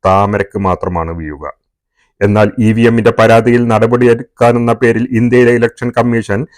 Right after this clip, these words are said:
പ്രതിപക്ഷ പാർട്ടികളോട് പാട്ടുപാടുക മാത്രമാണ് ചെയ്യുന്നത്. തെരഞ്ഞെടുപ്പ് കമ്മീഷണറെ പോലെയുള്ള ഉദ്യോഗസ്ഥർ ഇ വി എമ്മിനെ പിന്തുണച്ച് സംസാരിക്കുന്നതും വാദിക്കുന്നതും തങ്ങൾ വലിയ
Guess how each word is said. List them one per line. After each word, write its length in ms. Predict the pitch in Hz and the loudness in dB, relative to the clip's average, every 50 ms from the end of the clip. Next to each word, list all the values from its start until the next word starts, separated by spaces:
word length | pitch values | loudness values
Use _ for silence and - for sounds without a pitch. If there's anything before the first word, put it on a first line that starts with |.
| _ _ _ | _ _ _
പ്രതിപക്ഷ 400 | - 110 117 123 135 131 - 143 | 0 2 4 4 2 2 2 0
പാർട്ടികളോട് 540 | 135 - 131 127 120 110 120 123 120 120 117 | 0 2 2 2 2 2 0 2 2 2 2
പാട്ടുപാടുക 800 | - - - 110 117 117 - 143 120 120 120 113 117 117 120 | 2 2 4 4 4 4 2 0 0 2 2 2 4 2 2
മാത്രമാണ് 580 | 117 110 107 107 107 - 127 120 110 107 104 98 | 2 2 0 0 0 0 0 0 0 0 -2 -2
ചെയ്യുന്നത്. 440 | - - 98 90 85 90 85 80 - - - _ _ _ _ _ _ _ - | -2 -2 -2 -2 -2 -2 -4 -4 -6 -8 -10 _ _ _ _ _ _ _ 2
തെരഞ്ഞെടുപ്പ് 460 | 123 127 139 147 160 160 160 165 175 156 | 4 4 4 4 4 2 2 0 0 0
കമ്മീഷണറെ 540 | - 151 160 160 156 156 - 156 151 151 151 | 2 2 2 2 0 -2 0 0 2 2 2
പോലെയുള്ള 480 | 151 - 151 147 143 151 147 143 143 | 2 2 2 4 4 4 4 4 2
ഉദ്യോഗസ്ഥർ 640 | 139 127 127 120 113 117 139 139 143 135 - 156 147 147 - | 2 2 0 -2 0 2 2 2 2 2 0 -2 -4 -2 -2
ഇ 160 | 131 123 131 135 | 0 0 0 0
വി 120 | 135 143 | 2 0
എമ്മിനെ 300 | 143 143 147 147 143 139 | -2 0 0 -2 -2 -4
പിന്തുണച്ച് 760 | - _ - 123 131 131 127 143 135 135 131 - - 120 98 - - _ _ _ _ - | -4 _ -2 -2 -2 0 0 -2 -2 -2 -4 -6 -6 -8 -8 -8 -10 _ _ _ _ -6
സംസാരിക്കുന്നതും 840 | - 110 117 123 - 143 139 143 143 139 - 139 143 139 139 139 131 | -4 -2 -2 0 0 0 0 2 0 -2 -2 -4 -2 -2 0 0 2
വാദിക്കുന്നതും 800 | 117 113 113 123 127 131 131 - - 131 135 131 123 120 92 76 - _ _ _ _ _ _ _ | 4 4 4 4 4 2 -2 -6 -4 -2 -2 0 0 0 -2 -4 -8 _ _ _ _ _ _ _
തങ്ങൾ 360 | 101 104 120 123 127 135 135 131 | -2 0 2 2 2 2 2 2
വലിയ 400 | 120 120 120 123 123 123 123 123 | 2 2 2 4 4 2 2 2